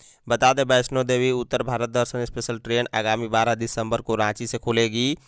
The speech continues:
इसमें बोकारो, स्टील सिटी, धनबाद, आसनसोल, चितरंजन, जामताड़ा, मधुपुर, जसीडीह, झाझा, किऊल, मकाऊ, बख्तियारपुर,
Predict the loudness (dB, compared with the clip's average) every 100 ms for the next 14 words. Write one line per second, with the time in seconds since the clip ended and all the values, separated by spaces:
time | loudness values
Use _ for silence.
0 | -20 -18 -6 -2 0 0 0 2 4 4
1 | 4 0 -2 -2 -2 -4 -4 -2 -2 0
2 | 4 4 2 0 -2 0 0 2 4 4
3 | 0 -8 -2 0 0 2 4 4 0 -16
4 | -20 -18 -2 2 2 2 2 4 4 4
5 | 2 0 -2 0 2 0 -4 _ _ 0
6 | 0 2 -2 0 0 -2 0 0 2 2
7 | 2 2 -2 -10 0 4 4 2 -4 -20
8 | -20 -20 -20 _ _ 2 2 6 6 8
9 | 6 4 -6 _ _ _ 0 4 4 0
10 | -2 4 6 4 2 4 4 2